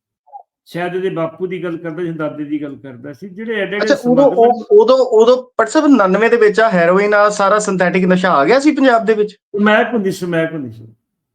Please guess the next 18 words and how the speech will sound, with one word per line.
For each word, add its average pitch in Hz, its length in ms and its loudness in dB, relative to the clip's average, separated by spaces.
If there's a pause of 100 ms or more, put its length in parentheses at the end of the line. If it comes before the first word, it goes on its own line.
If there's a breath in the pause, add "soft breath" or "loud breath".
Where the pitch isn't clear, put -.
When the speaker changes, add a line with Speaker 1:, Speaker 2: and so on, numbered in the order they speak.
(120)
Speaker 2:
ਅੱਛਾ। 180 400 -6 (1300)
Speaker 1:
ਉਦੋਂ 180 200 -4
ਸਮੈਕ 170 440 -4
ਦੇ 180 100 -6
ਕੇਸ 156 280 -10
'ਚ 143 60 -18
ਆਏ 123 140 -14
ਸੀ। 113 220 -20 (580)
Speaker 2:
ਅੱਛਾ। 127 260 -10 (380)
Speaker 1:
ਇਸ 196 200 -2
ਕਰਕੇ 220 440 -8
ਇਹਨਾਂ 226 200 -8
ਲੋਕਾਂ 202 380 -10
ਤੋਂ 202 120 -14
ਤੁਸੀਂ 196 360 -16
ਕੀ 190 140 -14
ਆਸ 180 220 -10
ਰੱਖੋਗੇ? 175 600 -14